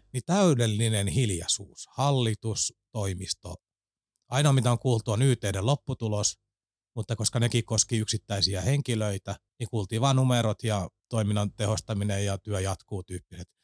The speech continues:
kommentit. Mut me emme tiedä yhtään mitään moneen viikkoon mistään. Ja tää on todella raivostuttavaa ja huolestuttavaa seuran kannalta, koska tavallaan tästä on puhuttu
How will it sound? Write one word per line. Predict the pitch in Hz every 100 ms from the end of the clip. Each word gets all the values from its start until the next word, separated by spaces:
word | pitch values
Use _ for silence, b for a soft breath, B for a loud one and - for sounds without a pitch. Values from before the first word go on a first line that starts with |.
| _ _
kommentit. | 117 101 101 _ _ _ -
Mut | 113
me | 131
emme | 156 156
tiedä | 143 123 - -
yhtään | 170 156 - 113 98
mitään | 101 - 101
moneen | 104 113 104 90
viikkoon | 98 90 _ - 104 101
mistään. | 92 - - - - - _ _ _ _ -
Ja |
tää | - 156 165 139
on | 139 - _ _ _ _
todella | - 143 139 120 - -
raivostuttavaa | 127 123 104 95 - 101 - 104 107 107
ja | 151 104
huolestuttavaa | 123 113 95 - - _ - 92 - - _ _ _
seuran | - 107 101 98
kannalta, | 98 98 -
koska | 104 110 - 104 - _
tavallaan | 117 123 139 120 - _ _
tästä | 143 -
on | 156
puhuttu | 180 170 165